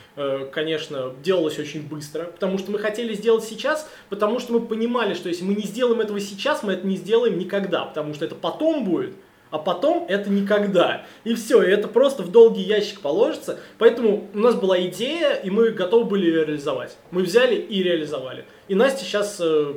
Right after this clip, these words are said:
вот предложила это переделать, доделать, зарефакторить, что-то с этим сделать.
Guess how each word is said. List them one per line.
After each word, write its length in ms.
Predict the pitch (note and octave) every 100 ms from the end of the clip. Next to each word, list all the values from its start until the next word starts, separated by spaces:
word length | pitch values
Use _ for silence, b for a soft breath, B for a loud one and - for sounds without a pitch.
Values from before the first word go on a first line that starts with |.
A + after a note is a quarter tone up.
| -
вот 220 | F3 F3
предложила 560 | F3 D#3+ D3 E3 F#3+ D3+ C#3 C3+ C3+
это 340 | C3 B2 D3 C#3+ -
переделать, 520 | - D#3 C#3+ G3+ G#3 -
доделать, 480 | C#3 C#3 F#3+ G3
зарефакторить, 720 | - C3+ C#3+ C#3 F3 - C#3 C3+
что-то 160 | D3 -
с 20 |
этим 220 | - C3+
сделать. 340 | C3+ G#3 A3+